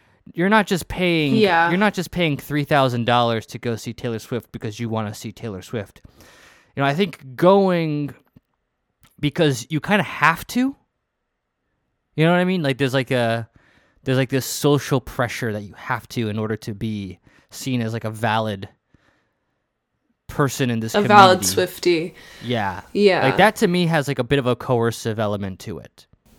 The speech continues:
Speaker 2: Yeah, like, you ha-, basically have to pay your way into, like, real Swiftie-hood, like, or at least, like, popular Swiftie-hood. Because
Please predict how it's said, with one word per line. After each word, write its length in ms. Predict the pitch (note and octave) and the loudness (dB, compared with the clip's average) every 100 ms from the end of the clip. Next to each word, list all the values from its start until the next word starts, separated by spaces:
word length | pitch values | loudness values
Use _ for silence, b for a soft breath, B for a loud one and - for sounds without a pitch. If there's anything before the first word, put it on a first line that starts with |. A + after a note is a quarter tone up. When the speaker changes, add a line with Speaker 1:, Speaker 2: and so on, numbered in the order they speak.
| _ - | _ -2
Speaker 2:
Yeah, 420 | A#3+ B3 A3+ G3 | 4 8 10 10
like, 300 | F#3+ F#3+ - | 8 4 2
you 180 | G#3+ G#3+ | 4 4
ha-, 100 | F#3 | 6
basically 420 | G#3 G#3 G#3 G#3 | 4 6 6 6
have 220 | G3+ G3 | 6 4
to 100 | G3+ | 2
pay 240 | G3+ G3+ F#3 | 0 0 0
your 240 | F3 E3+ | 2 0
way 540 | E3+ E3+ E3+ E3+ F3 - B B B | 0 0 0 -2 -6 -10 B B B
into, 460 | F3+ F#3+ - F#3 | -2 0 2 4
like, 480 | F3+ E3 F3+ - - - _ _ _ _ _ _ _ _ | 4 2 0 -6 -18 -20 _ _ _ _ _ _ _ _
real 360 | F#3 F#3 G3+ F3 | -2 6 6 6
Swiftie-hood, 880 | - - F#3 F3+ E3 E3 B2+ G2 - | 2 0 -2 0 -2 -2 -2 -4 -4
like, 340 | - - - - b | -4 -6 -16 -20 b
or 120 | G#3+ | 8
at 100 | G#3+ | 10
least, 180 | A3 A3 | 8 8
like, 300 | G3+ - - b b | 6 4 -8 b b
popular 460 | - F#3+ F#3+ F3+ | 6 6 6 2
Swiftie-hood. 720 | C3+ - - - - E3 - - B B B | 2 0 -6 -8 -10 -8 -10 -12 B B B
Because 560 | - G#3+ G#3+ F3+ F3 - | -4 6 8 8 6 -2